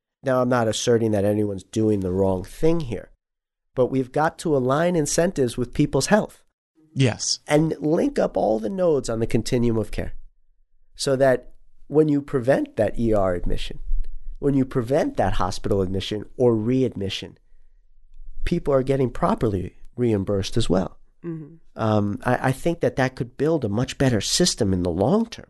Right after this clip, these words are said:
Speaker 2: Yeah.
Speaker 3: One of the things I've noticed is a lot more conversation about doctors being paid on a salaried basis rather than on a per service basis.
Speaker 1: Sure.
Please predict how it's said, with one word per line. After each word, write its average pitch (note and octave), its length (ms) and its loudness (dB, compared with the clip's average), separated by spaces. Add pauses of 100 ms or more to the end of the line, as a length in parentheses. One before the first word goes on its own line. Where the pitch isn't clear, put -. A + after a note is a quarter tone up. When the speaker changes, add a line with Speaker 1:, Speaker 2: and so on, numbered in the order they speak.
Speaker 2:
Yeah. C#3+ 340 4 (120)
Speaker 3:
One E3+ 160 0
of D#3 80 0
the D3 80 -2
things D3 240 -2
I've D3+ 140 0
noticed D3 380 0
is C#3 100 -4
a D3 60 -4
lot C#3+ 200 -4
more C#3+ 100 -8
conversation D3 640 -4
about D3 200 -6
doctors D3 280 -12
being D3 200 -14
paid D3+ 200 -10
on C#3+ 100 -8
a C#3 60 -6
salaried D3 580 -2
basis C#3+ 520 -8
rather C#3+ 320 -6
than C3+ 360 -10
on C#3+ 120 -14
a C3+ 40 -12
per - 220 -10
service D3+ 460 -6
basis. C3 460 -10
Speaker 1:
Sure. G#2 260 2